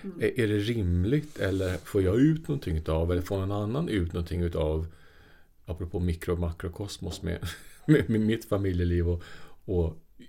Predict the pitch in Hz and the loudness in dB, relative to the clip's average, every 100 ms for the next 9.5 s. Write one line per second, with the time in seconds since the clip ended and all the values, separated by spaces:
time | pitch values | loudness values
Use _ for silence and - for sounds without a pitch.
0 | - - - 90 85 85 82 95 120 92 | -20 -10 -4 -4 -2 -2 -2 -2 -2 -2
1 | 82 - - - 101 113 110 117 107 123 | -4 -10 -12 0 2 2 0 0 0 2
2 | 135 170 175 170 156 90 87 - 92 80 | 4 4 4 -2 0 0 -2 0 0 2
3 | 80 82 85 - - 82 - - - - | 2 0 -2 -8 -8 -8 -8 -20 -20 -12
4 | 90 82 - - - 95 90 85 82 - | -10 -10 -16 -20 -10 -4 -2 -2 -4 -8
5 | - - - 78 - - - - - - | -8 -8 -8 -8 -10 -12 -14 -18 -20 -20
6 | - - - - - 101 101 120 90 - | -20 -20 -20 -20 -6 -2 0 0 -4 -8
7 | - 85 - - 269 311 - - 104 107 | -8 -8 -12 -12 -12 -12 -14 -2 0 2
8 | 101 - 85 98 87 101 110 85 82 80 | 0 0 0 0 0 -2 -2 -2 -2 -8
9 | 82 85 90 85 85 | -8 -10 -8 -6 -8